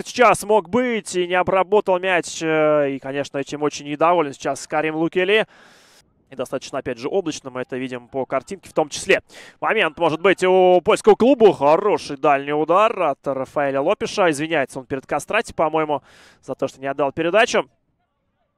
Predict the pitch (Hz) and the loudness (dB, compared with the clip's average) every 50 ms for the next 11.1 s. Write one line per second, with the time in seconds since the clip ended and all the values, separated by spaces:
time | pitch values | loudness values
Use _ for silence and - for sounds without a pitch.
0 | _ _ _ _ 156 175 175 165 131 117 131 131 135 - 160 156 165 196 196 147 | _ _ _ _ -12 -4 -2 -2 -2 0 -2 -2 0 0 0 0 0 0 -2 -4
1 | 123 - 143 - 139 131 127 120 - 131 135 135 - - 131 123 117 113 110 - | -6 -12 -14 -12 -10 -10 -10 -10 -8 -8 -10 -10 -8 -8 -10 -10 -10 -12 -18 -20
2 | _ _ _ _ _ _ _ _ _ _ _ _ _ _ _ _ _ _ _ - | _ _ _ _ _ _ _ _ _ _ _ _ _ _ _ _ _ _ _ -6
3 | 170 - - - - - - - _ _ _ _ _ _ _ _ _ _ _ _ | -4 -4 -4 -6 -10 -10 -14 -18 _ _ _ _ _ _ _ _ _ _ _ _
4 | _ _ 131 135 156 147 131 120 - 185 - - - 165 170 165 - - 208 233 | _ _ _ -10 -8 -6 -8 -6 -6 -6 -6 -6 -4 -2 -2 -2 -2 -2 -2 -2
5 | 240 220 185 165 160 156 151 143 135 135 135 131 131 - _ _ _ _ _ _ | -2 -2 -4 -6 -6 -6 -4 -4 -4 -4 -4 -6 -8 -10 _ _ _ _ _ _
6 | _ _ _ _ _ _ _ _ _ _ _ 143 123 113 110 131 - 123 135 135 | _ _ _ _ _ _ _ _ _ _ _ -14 -14 -12 -14 -14 -10 -6 -6 -6
7 | - - 131 - - 131 131 131 131 135 135 131 131 127 127 151 156 147 156 139 | -6 -8 -12 -10 -8 -6 -6 -6 -4 -4 -4 -4 -6 -2 0 2 2 4 4 2
8 | 139 147 - _ - - 196 180 165 160 151 147 143 143 139 139 135 135 131 131 | 2 2 -2 _ -6 -2 0 2 2 4 4 4 4 4 2 2 0 0 -2 -4
9 | 127 127 120 120 127 127 135 147 156 156 139 120 127 131 131 131 127 131 - _ | -6 -8 -10 -10 -10 -10 -10 -6 -4 -4 -4 -4 -6 -8 -8 -8 -8 -10 -12 _
10 | _ _ _ _ _ _ - 147 147 147 143 139 139 151 147 170 175 220 - - | _ _ _ _ _ _ -2 0 0 2 0 0 0 0 2 2 2 2 0 -4
11 | - | -10